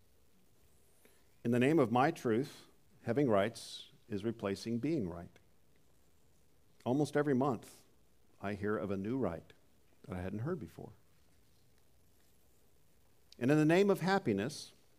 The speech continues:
sensuality is replacing sensitivity. But it is a futile search. On the inside,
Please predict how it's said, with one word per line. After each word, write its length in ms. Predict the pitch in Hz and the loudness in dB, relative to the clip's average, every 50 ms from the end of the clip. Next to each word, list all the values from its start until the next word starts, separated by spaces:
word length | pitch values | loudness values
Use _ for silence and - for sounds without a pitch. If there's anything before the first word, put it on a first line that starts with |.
| _ _ _ - - - - _ _ - _ _ _ _ _ - | _ _ _ -20 -20 -20 -20 _ _ -20 _ _ _ _ _ -20
sensuality 640 | - - 127 127 117 - 123 143 170 151 120 107 107 | -4 -2 0 0 2 2 2 4 4 4 4 4 2
is 140 | 104 - 117 | 0 -2 -4
replacing 500 | 107 - - 151 143 131 - - 98 95 | -6 -4 -2 -4 -4 -2 -4 -6 -8 -8
sensitivity. 680 | - 104 101 101 - - - 170 156 151 - - 107 - - _ _ _ _ _ _ _ - _ _ _ _ - _ _ _ - _ - - _ _ _ _ _ _ _ _ _ _ _ - 110 | -8 -8 -8 -8 -10 -12 -10 -10 -10 -10 -12 -14 -16 -18 -20 _ _ _ _ _ _ _ -20 _ _ _ _ -20 _ _ _ -20 _ -20 -20 _ _ _ _ _ _ _ _ _ _ _ -4 0
But 160 | 123 113 113 - | 0 0 2 2
it 180 | 135 135 131 | 2 2 2
is 260 | 131 135 131 131 113 | 4 4 4 2 2
a 280 | 110 107 113 117 120 117 - - | 2 0 2 2 0 -2 -4 -10
futile 600 | - - - - - - 143 135 107 92 85 85 90 | -18 -20 -20 -18 -6 -2 0 0 0 0 -4 -6 -12
search. 600 | - - - 95 - - - - - - - - _ _ _ _ _ _ _ _ _ _ _ _ _ _ _ _ _ _ _ _ _ | -16 -14 -12 -12 -12 -14 -16 -20 -20 -20 -20 -20 _ _ _ _ _ _ _ _ _ _ _ _ _ _ _ _ _ _ _ _ _
On 120 | 113 110 104 | -6 -4 -2
the 140 | 107 107 107 | -2 -2 0
inside, 540 | 131 147 143 - - 107 101 101 98 98 | -2 -2 -4 -4 -4 -2 -2 -2 -4 -6